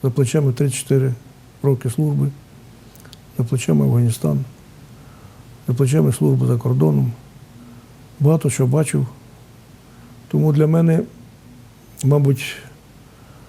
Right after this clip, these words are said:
не так, як для інших цивільних, е, сприйняття цього було, як кажуть, неожиданністю.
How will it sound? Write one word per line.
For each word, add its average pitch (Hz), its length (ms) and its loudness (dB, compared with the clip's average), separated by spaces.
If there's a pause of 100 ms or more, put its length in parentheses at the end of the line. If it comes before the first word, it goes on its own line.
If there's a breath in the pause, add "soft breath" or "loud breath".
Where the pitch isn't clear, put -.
(760 loud breath)
не 143 100 4
так, 156 220 0
як 135 120 -2
для 135 320 0 (720 loud breath)
інших 175 360 2
цивільних, 127 500 2 (920 loud breath)
е, 127 100 -2
сприйняття 139 540 2
цього 131 320 0
було, 131 440 0 (1000 loud breath)
як 131 240 0
кажуть, 139 280 0
неожиданністю. 127 680 0